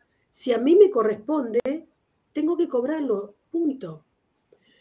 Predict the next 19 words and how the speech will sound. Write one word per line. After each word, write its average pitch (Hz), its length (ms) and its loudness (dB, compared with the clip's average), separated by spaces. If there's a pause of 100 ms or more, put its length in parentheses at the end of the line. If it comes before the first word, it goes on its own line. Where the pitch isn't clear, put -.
(120)
Todas 311 240 4
las 359 180 2
interpretaciones 214 1500 0 (640)
que 233 120 6
la 226 100 6
sociedad 240 640 2
pueda 233 200 8
hacer, 214 600 2 (400)
o 220 180 2
que 214 200 10
yo 247 240 6
pueda 262 260 6
hacer, 214 340 2
o 208 60 2
que 208 100 -2
mi 190 120 -2
familia 254 580 0
pueda 226 240 2
hacer, 202 420 -6